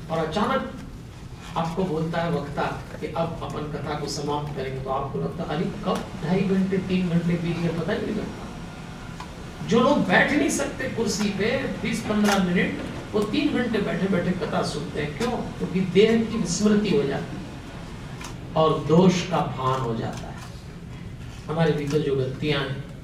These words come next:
जो काम हमें नहीं करना चाहिए, वो कथा हमको सावधान करके दिखाती है। तो कथा दो तरीके से सुनी जाती है। आपको भी कई बार ऐसा लगता है, "अरे, अभी तो शुरू हुई और अभी खत्म हो गई,"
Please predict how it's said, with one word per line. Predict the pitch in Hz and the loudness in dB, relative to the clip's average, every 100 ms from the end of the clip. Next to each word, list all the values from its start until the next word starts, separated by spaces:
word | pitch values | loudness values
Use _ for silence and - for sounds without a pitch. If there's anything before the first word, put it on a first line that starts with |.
| - - - - - - - | -14 -12 -12 -14 -14 -12 -6
जो | 143 139 | -2 -2
काम | 143 | -2
हमें | 143 135 131 | -2 -2 -2
नहीं | 120 | -2
करना | - 123 127 127 | -2 -2 -4 -4
चाहिए, | - 120 - - - - - | -6 -8 -10 -10 -12 -10 -6
वो | 127 - | -6 -4
कथा | 139 143 | -4 -2
हमको | 147 123 - 127 | -2 -2 -6 -6
सावधान | - 120 117 110 135 | -4 -2 -2 -4 -4
करके | - - - - | -4 -6 -4 -6
दिखाती | - - - - - | -6 -6 -6 -6 -8
है। | - - - - - - - - - | -10 -12 -12 -12 -12 -12 -12 -12 2
तो | 214 | 4
कथा | 208 208 214 262 | 6 4 6 6
दो | - 277 | 8 6
तरीके | 285 480 220 190 | 6 6 6 4
से | - | 4
सुनी | - 185 180 | 4 4 6
जाती | 156 - - - | 4 2 0 -4
है। | - - - - - - - | -4 -6 -10 -12 -12 -6 0
आपको | 170 170 269 | 0 4 4
भी | 277 226 | 6 4
कई | 226 | 4
बार | 220 220 208 | 6 6 6
ऐसा | 190 202 | 4 4
लगता | 185 202 | 2 2
है, | 208 | 0
"अरे, | 240 - | 0 2
अभी | 165 175 - | 0 2 0
तो | - | -2
शुरू | - 254 - | -2 -4 -6
हुई | 254 | -6
और | 262 | -6
अभी | 254 233 | -6 -6
खत्म | - 226 - | -6 -8 -6
हो | 185 | -6
गई," | - | -6